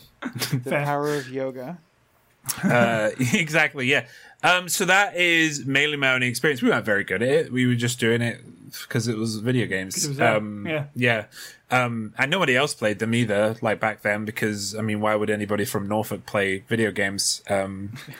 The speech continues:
Speaker 3: you know,
Speaker 2: <laughs>
Speaker 3: but it, uh, it was, yeah, it, they were, they were fun for what they were. And ba-, back then, other than Tekken three, um, which was the game I played the most in terms of fighting games,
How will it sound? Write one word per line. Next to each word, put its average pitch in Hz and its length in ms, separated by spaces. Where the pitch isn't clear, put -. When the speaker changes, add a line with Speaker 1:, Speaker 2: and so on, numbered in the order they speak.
Speaker 3:
you 113 100
know, 101 140
Speaker 2:
<laughs> - 80
Speaker 3:
but 95 200
it, 117 280
uh, 131 280
it 131 160
was, - 540
yeah, 160 300
it, 139 200
they 156 120
were, 151 140
they 139 180
were 165 100
fun 147 220
for - 120
what 123 80
they 117 60
were. 123 140
And 127 220
ba-, 180 220
back 180 240
then, 123 560
other 160 240
than 127 240
Tekken 120 480
three, 120 720
um, 110 200
which 113 220
was 117 160
the 117 80
game 110 240
I 107 100
played 101 300
the 95 80
most 120 400
in 95 80
terms 95 240
of 95 100
fighting 92 280
games, 95 480